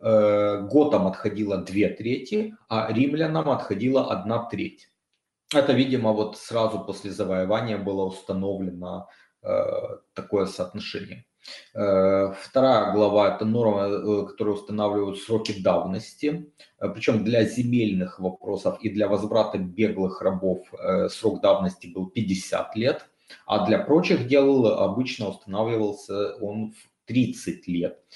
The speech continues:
хотя были и некоторые исключения. И третья глава этой книги — это нормы по размежеванию земель, наказание за порчу межевых отметок, вопросы установления,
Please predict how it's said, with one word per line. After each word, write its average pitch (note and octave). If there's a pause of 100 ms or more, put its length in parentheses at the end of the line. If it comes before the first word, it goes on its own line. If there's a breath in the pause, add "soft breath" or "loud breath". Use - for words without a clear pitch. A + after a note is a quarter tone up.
хотя A2+
были A2
и F2
некоторые -
исключения. - (500 loud breath)
И G#2+
третья F3
глава C#3+
этой B2
книги — A2+
это A#2
нормы A#2+
по A2
размежеванию G#2+
земель, F3+
наказание G2
за F2+
порчу F#2+
межевых F2
отметок, F3+
вопросы A2+
установления, G2+